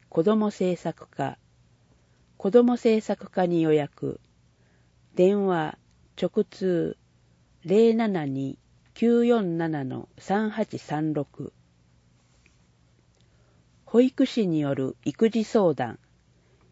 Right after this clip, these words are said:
月曜から金曜、祝日は除く、九時から十七時。子育て支援センター古市。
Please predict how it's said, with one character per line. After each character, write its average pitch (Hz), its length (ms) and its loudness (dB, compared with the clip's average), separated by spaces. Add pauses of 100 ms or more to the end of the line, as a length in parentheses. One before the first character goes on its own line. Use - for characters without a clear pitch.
(200)
月 202 260 2
曜 262 220 4
か 170 120 -2
ら 147 140 0
金 175 380 0
曜、 127 380 -4 (160)
祝 - 340 0
日 208 300 -4
は 170 140 4
除 147 320 -6
く、 - 280 -8 (540)
九 262 120 2
時 226 140 -2
か 147 140 -4
ら 127 140 -4
十 170 300 0
七 170 320 -2
時。 - 220 -20 (920)
子 190 120 -6
育 240 280 0
て 143 140 -6
支 175 220 -2
援 226 180 0
セ 214 220 -2
ン 175 100 -4
タ 113 420 -8
ー - 60 -20
古 190 220 0
市。 - 400 -10